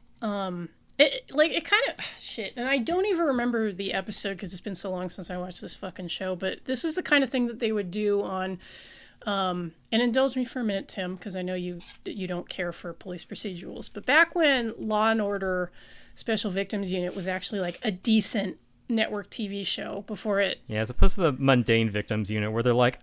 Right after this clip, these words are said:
Speaker 2: "I don't know, solve it or don't."
Speaker 1: <laughs> Um, but, uh, when that show was reasonably well written and not just, like,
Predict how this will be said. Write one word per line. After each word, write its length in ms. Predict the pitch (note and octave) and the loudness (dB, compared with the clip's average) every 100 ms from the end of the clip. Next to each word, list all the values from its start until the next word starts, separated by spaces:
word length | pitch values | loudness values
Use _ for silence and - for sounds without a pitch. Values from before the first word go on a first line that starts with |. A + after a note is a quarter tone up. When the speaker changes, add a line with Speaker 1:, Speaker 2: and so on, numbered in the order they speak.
| - | 2
Speaker 2:
"I 200 | F3+ C#3+ | 6 8
don't 160 | A2+ | 6
know, 240 | G#2+ A2 A2 | 4 2 6
solve 360 | - F3 D#3 | 6 6 2
it 80 | B2 | 2
or 60 | G#2+ | 0
don't." 640 | - G#2+ G2+ G2+ G2 - - | -2 -2 4 6 6 4 -4
Speaker 1:
<laughs> 140 | - - | -14 4
Um, 460 | C#4 C#4+ C4+ A#3 F3+ - - - - | 8 10 10 6 0 -8 -20 -20 -12
but, 400 | G#3 C4+ C4 B3 - - - - - | 0 6 8 8 4 -6 -20 -14 2
uh, 440 | B3+ A3+ G#3 G3 - - - - | 6 8 6 2 -2 -14 -20 -2
when 180 | C#4 D4+ | 4 6
that 160 | D4+ | 6
show 140 | - G4 | 6 4
was 160 | D#4+ | 4
reasonably 480 | A3+ C#4 B3+ B3+ B3 | 2 2 2 2 2
well 240 | A3+ A3 | 4 4
written 320 | G3 G#3 G3+ G3+ | 2 0 0 0
and 140 | F#3+ | 2
not 200 | F#3 F#3+ | 0 -2
just, 280 | - G3+ - | -2 -6 -4
like, 400 | F#3+ F3 - - | -4 -4 -6 -16